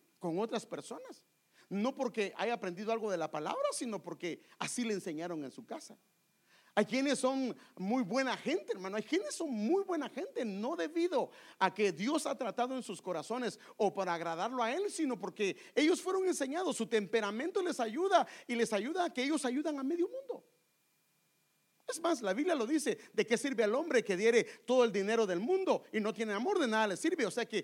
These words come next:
lo que está diciendo es que una persona podría dar todo su dinero, mas no tener amor. Porque todo lo,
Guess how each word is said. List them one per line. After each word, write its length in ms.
lo 140
que 80
está 180
diciendo 440
es 60
que 120
una 200
persona 380
podría 320
dar 160
todo 260
su 120
dinero, 480
mas 280
no 140
tener 260
amor. 260
Porque 320
todo 240
lo, 240